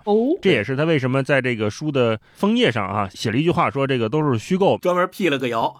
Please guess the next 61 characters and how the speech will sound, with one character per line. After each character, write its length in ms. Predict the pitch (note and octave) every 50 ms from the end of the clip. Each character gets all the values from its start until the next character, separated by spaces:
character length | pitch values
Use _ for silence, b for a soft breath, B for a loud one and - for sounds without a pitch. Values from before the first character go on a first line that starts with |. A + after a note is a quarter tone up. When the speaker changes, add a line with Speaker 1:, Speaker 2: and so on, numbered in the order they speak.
| - -
Speaker 2:
我 80 | B2+
觉 100 | B2 C#3
得 120 | E3 F#3+ F3+
就 80 | F3+
是 80 | D#3+ C3+
掩 100 | C3+ D#3+
耳 100 | F3 B2+
盗 160 | G#2 D3 B2+
铃， 240 | A2+ G2+ G#2 G#2+ G#2+
Speaker 3:
<laughs> 40 | -
Speaker 2:
呃， 180 | B2 C3+ C#3 C3+
很 120 | - - A2+
多 120 | A#2 D#3
东 180 | F3 E3+ F#3 F3
西 80 | E3+
我 100 | B2+ G#2+
觉 140 | G#2+ A2 C3
得 120 | C#3 D#3 D3+
都 220 | C#3+ F3 F3+ F3
是 220 | D3 B2 A2+ A2 G2
真 220 | - D#3+ E3+ E3+
实 120 | - - -
的 140 | - -
哈。 140 | - A2+ - - b b b b b b
Speaker 3:
嗯。 120 | - D#3 D3+ C3+ B2+ A#2+
Speaker 2:
那 80 | A2+ A2 - _
世 200 | - - - C#4+
俗 160 | G#3+ C3+ B2 A2
意 140 | C#3 D3+
义 60 | C3+ A#2
上， 120 | A2+ A2+
为 80 | D3 E3
什 60 | C#3
么 100 | D3+ E3
说 40 | E3+
他 60 | F3+
普 140 | - - -
通 180 | - - C3 C#3+
呢？ 120 | C3+ G#2+
斯 40 | G2+
通 140 | D3 D3 D#3
纳 120 | D#3 C3+
一 140 | A2+ A2 A#2+
辈 160 | C3+ F#3 E3
子 80 | C3 A#2
他 100 | - D#3
就 140 | D3+ G3+ E3+
是 100 | B2+ B2
一 80 | A2
个 140 | A#2 C3+ C3+
助 180 | - - G3 E3
理 180 | A#2+ G2+ F#2+
教 180 | F#2+ - D#3+ D3
授， 200 | - G3 E3+ - - -
Speaker 1:
嗯。 400 | C4 C4+ C#4 C4+ B3+ A#3+ G#3 E3+
Speaker 2:
没 80 | F3
有 160 | A3 A#3+ D#3+ A#2
当 220 | - D3+ D3 D3
上 240 | C#3 D3 B2 A2+ A2
什 80 | G2+ G#2
么 320 | A2 A#2+ A#2+ A#2 G#2+ G2+